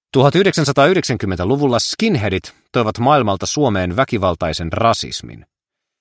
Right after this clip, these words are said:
Samoihin aikoihin moottoripyöräjengit alkoivat yleistyä. Ne omaksuivat oppinsa Ruotsista ja Tanskasta ja toimivat myös sikäläisten jengien tuella. Myös huumerikollisuus omaksui toimintatapoja kansainvälisiltä verrokeiltaan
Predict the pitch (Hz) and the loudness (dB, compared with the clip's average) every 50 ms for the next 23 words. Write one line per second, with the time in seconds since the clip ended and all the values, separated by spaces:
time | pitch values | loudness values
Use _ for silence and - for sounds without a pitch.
0 | _ _ _ - - - - 90 85 87 85 76 - 78 76 87 98 95 - - | _ _ _ -14 -8 -2 0 0 0 0 -2 -2 -2 -2 -2 0 0 0 0 -2
1 | 107 101 110 107 117 127 131 - - 135 123 113 - 120 113 107 104 98 104 101 | -2 0 0 0 2 0 0 0 0 -2 -2 0 0 0 0 2 0 0 0 -2
2 | 98 95 90 - 90 87 - 104 92 87 90 - 104 90 82 67 60 - - - | -2 -4 -2 -2 -4 -4 -2 -4 -4 -4 -4 -4 -4 -4 -4 -6 -8 -10 -12 -12
3 | - - - - - _ _ _ _ _ _ _ _ _ - 104 - - 180 190 | -12 -14 -16 -18 -18 _ _ _ _ _ _ _ _ _ -10 -4 -2 0 2 2
4 | 190 - - - 135 117 117 - - - 156 143 _ - 117 98 - 104 87 95 | 0 0 -2 -2 0 0 -2 -4 -2 -4 -4 -4 _ -2 -2 -2 -2 -4 -4 -4
5 | 98 101 120 151 151 - - - 101 - - 101 87 82 78 - - 165 151 117 | -2 0 0 0 0 -2 -4 -6 -6 -6 -4 -6 -4 -4 -4 0 2 2 2 2
6 | - - - - - - - 104 - _ _ - _ _ _ _ - 120 - 196 | -2 -4 -4 -4 -4 -2 -2 -2 -2 _ _ -20 _ _ _ _ -4 2 4 4
7 | 208 185 165 135 135 131 - 143 151 165 156 131 - - - - - - - 196 | 4 6 4 4 2 0 0 0 2 2 2 2 0 -4 -10 -10 -8 -4 -4 -2
8 | - 143 113 95 90 82 - - 92 82 87 107 101 85 71 65 64 65 71 73 | 2 2 2 2 2 -2 -2 -4 -4 -2 0 0 0 0 -2 -6 -8 -8 -10 -6
9 | - 117 101 82 65 62 58 53 - - _ _ _ _ _ _ _ _ _ _ | -4 -2 -2 -2 -4 -6 -12 -18 -20 -20 _ _ _ _ _ _ _ _ _ _
10 | _ _ - 110 104 92 - - 98 113 117 123 117 107 107 90 - 104 98 95 | _ _ -2 0 0 0 0 0 0 2 2 2 2 0 0 0 -2 -2 -2 -2
11 | - - 98 92 - - - 110 107 101 92 - - - 98 87 - 123 120 104 | -2 -4 -4 -4 -6 -6 -6 -4 -2 -2 -2 -4 -4 -4 -4 -2 0 0 0 0
12 | 95 85 92 85 - 95 - 98 90 90 - 123 120 107 - 101 87 82 78 82 | -2 -2 -4 -6 -8 -8 -6 -4 -4 -4 -2 -4 -4 -4 -2 -4 -4 -4 -2 -2
13 | 87 82 82 78 90 85 80 85 85 120 120 - 101 87 - - 82 78 76 - | -2 -4 -4 -4 -4 -6 -6 -2 -2 0 0 0 0 -4 -4 -4 -6 -6 -6 -4
14 | - 87 85 82 | -2 -2 -2 -2